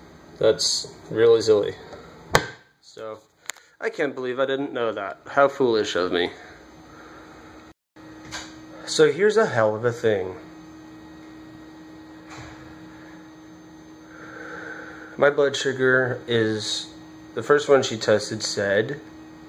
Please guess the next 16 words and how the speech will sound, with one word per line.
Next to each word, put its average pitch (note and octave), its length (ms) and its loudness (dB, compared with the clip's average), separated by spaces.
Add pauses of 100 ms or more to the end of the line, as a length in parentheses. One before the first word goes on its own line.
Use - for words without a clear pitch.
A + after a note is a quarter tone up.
(1000)
fifty-six. - 1200 -2 (2000)
Wow. A2+ 560 2 (1700)
She C3+ 160 -2
checked F#3 280 4
again E3 360 4
just E3 380 4
to D#3+ 60 -6
be D3+ 140 0
sure. A#2+ 400 0 (880)
Sixty-one. C3 880 2 (1120)
Not C3 200 4
far B2 300 6
off. E2+ 240 -4 (2000)
Took D#3 320 2
me D3 160 4
by B2+ 560 4